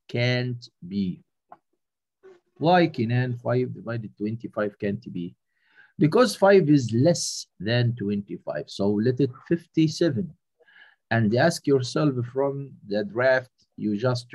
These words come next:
create. What is the number? If I multiply it by twenty-five, I will get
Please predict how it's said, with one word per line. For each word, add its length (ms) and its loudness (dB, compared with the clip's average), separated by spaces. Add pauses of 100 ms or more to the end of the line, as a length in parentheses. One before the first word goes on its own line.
create. 300 0 (1300)
What 360 0
is 200 2
the 120 4
number? 500 4 (260)
If 220 0 (120)
I 280 4
multiply 880 0
it 400 -6
by 420 -2
twenty-five, 880 -2 (240)
I 360 -2
will 300 -4
get 220 -8